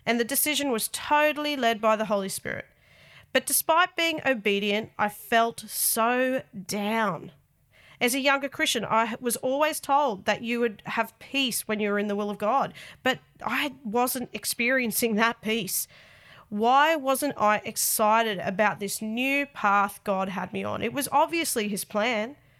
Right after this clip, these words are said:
At the same time, I kept reading the Gospels and the, and the letters in the New Testament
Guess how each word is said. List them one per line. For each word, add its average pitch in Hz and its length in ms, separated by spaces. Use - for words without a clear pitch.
At - 100
the 240 60
same 240 400
time, 240 340
I 214 80
kept - 240
reading 220 500
the 208 60
Gospels 214 680
and 202 160
the, 196 140
and 208 120
the 202 60
letters 220 400
in 226 80
the 208 80
New 208 220
Testament 214 640